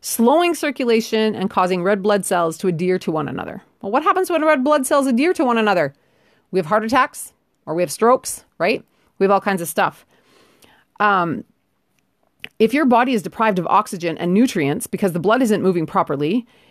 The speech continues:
your, your body cells become susceptible to injury, death, and disease, ultimately.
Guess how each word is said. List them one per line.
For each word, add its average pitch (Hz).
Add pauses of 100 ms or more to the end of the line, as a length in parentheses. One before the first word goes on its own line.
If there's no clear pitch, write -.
(140)
your, 214
your 208
body 214
cells 220
become 196
susceptible 175
to -
injury, 269
death, 202 (320)
and 180
disease, 208
ultimately. 156